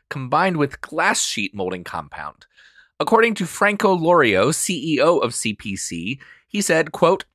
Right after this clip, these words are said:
"Aptera represents a shift away from conventional thinking of the past. We desire to be a part of this future, which is why we're joining Aptera's movement. We will be building the bodies for their unique solar vehicle in the heart of Motor Valley,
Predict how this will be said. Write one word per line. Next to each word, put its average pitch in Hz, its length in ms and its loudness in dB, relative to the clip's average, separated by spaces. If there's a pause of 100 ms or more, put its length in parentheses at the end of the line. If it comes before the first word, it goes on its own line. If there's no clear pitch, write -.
(140)
"Aptera 220 560 0
represents 147 640 -2
a 127 60 0
shift 135 340 -2
away 165 460 0
from 131 240 -6
conventional 107 520 -4
thinking 92 360 -10
of 78 120 -18
the - 80 -18
past. - 540 -4 (320)
We 135 100 -2
desire 147 460 2
to 196 160 -4
be 143 180 -2
a 120 100 -2
part 127 260 -2
of 101 140 -8
this 101 180 -2
future, 123 420 -4
which 113 260 -2
is 110 220 -4
why 104 160 0
we're 113 220 -2 (100)
joining 190 340 -2
Aptera's 87 540 -4
movement. 156 400 -2 (380)
We 143 60 0
will 147 160 0
be 135 140 0
building 208 480 2
the 147 100 0
bodies 139 420 0
for 113 140 -4
their 107 160 4
unique 110 480 -4
solar 143 420 0
vehicle 110 440 0
in 104 140 -6
the 101 100 -2
heart - 340 0
of 110 160 -4
Motor 156 260 0
Valley, 120 440 0